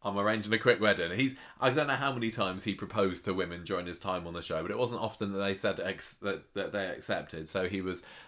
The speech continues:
um, he wanted to make sure he got that ring on her finger pretty quick.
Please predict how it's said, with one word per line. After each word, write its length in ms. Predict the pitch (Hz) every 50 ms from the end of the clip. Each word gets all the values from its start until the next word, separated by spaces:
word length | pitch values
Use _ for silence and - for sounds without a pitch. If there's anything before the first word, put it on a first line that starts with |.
| - -
um, 300 | 87 90 90 87 90 -
he 100 | 78 104
wanted 220 | 98 98 95 85 82
to 60 | 95
make 140 | 95 90 80
sure 160 | - 101 87
he 60 | 87 85
got 280 | 90 92 80 - -
that 180 | 90 85 - 92
ring 160 | 90 90 87
on 120 | 87 87
her 160 | 85 92 87 85
finger 400 | - - 95 87 85 87 85 - - - - _
pretty 260 | - 98 90 - 170
quick. 340 | - - 113 80 - - -